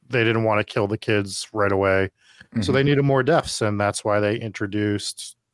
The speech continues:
Speaker 1: those three bikers in this particular movie.
Speaker 2: Right, but it just
Speaker 1: Uh,
Speaker 2: felt, it felt lazy. It's like you're just introducing new characters just to kill them off. It's like, okay, cool.
Speaker 1: Welcome to Friday the thirteenth, Dave. <laughs>
Speaker 2: I know,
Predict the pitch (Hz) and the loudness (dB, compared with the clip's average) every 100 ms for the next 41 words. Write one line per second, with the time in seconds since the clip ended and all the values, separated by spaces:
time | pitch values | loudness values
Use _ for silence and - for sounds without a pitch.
0 | _ _ - 98 98 101 101 - 104 95 | _ _ -12 -2 0 0 -2 -4 -4 0
1 | 101 - 98 92 95 90 95 107 - 98 | 0 -2 -6 -6 -8 -10 -8 -8 -4 -4
2 | 98 101 101 101 _ - - - 143 131 | -2 -4 -6 -8 _ -20 -20 -8 0 2
3 | - 131 117 113 110 - - 120 107 120 | 2 2 4 4 0 -4 -4 -2 0 0
4 | 92 78 - 95 87 95 - - 113 107 | 0 -4 -8 -10 -8 -10 -8 -4 -4 -2
5 | 113 107 101 104 107 101 98 95 113 - | -2 0 0 0 0 0 0 -4 -4 -4
6 | 107 107 92 87 85 - - 90 98 - | -6 -4 -2 -4 -6 -8 -6 -4 -4 -6
7 | 76 71 - - 85 73 - - 113 107 | -8 -12 -16 -6 -4 -4 -8 -10 -10 -10
8 | 92 _ 98 104 123 104 - 110 117 104 | -14 _ -6 -4 -2 -2 0 2 4 2
9 | 95 113 - 127 117 113 107 120 - - | 0 -2 0 -2 -2 0 0 0 -6 -20
10 | - - - - - - - - 127 147 | -20 -20 -20 -6 -4 -2 0 0 2 4
11 | - | 2